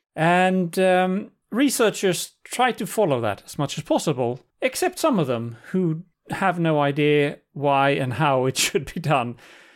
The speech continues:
Some of those are homeopaths, uh, working as a senior, uh, lecturer in clinical trials, just like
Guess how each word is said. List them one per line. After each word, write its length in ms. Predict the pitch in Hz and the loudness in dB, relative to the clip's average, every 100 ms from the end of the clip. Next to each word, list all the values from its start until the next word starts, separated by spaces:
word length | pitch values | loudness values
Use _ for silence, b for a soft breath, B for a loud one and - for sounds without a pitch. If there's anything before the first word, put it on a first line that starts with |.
| B - | B -8
Some 420 | - 330 339 180 | 0 2 2 2
of 180 | 123 120 | -2 0
those 520 | 120 123 165 - - - | 0 0 -2 -4 -8 -2
are 380 | 170 143 139 127 | 0 2 2 2
homeopaths, 1000 | 170 127 113 - - - - - - 359 539 | 0 0 -4 -6 -4 -4 -6 -12 -14 -14 -8
uh, 240 | 196 139 139 | 0 2 2
working 480 | 151 170 170 165 151 | 2 2 2 2 2
as 500 | - 139 131 131 - | 2 2 2 -2 0
a 160 | 160 143 | 0 0
senior, 760 | - 208 190 170 156 170 - - _ _ - | 0 2 4 4 2 0 -6 -12 _ _ 0
uh, 140 | 135 | 0
lecturer 680 | 131 151 - - 127 175 311 | 2 -2 -2 -2 0 2 0
in 240 | 220 139 | 0 -2
clinical 460 | - 139 117 113 123 | -2 -4 -4 -6 -8
trials, 640 | - 131 113 180 240 - | -4 -2 0 -2 -4 -6
just 500 | - - 151 147 - | -6 0 0 0 -2
like 440 | 143 127 135 - | 0 2 0 -4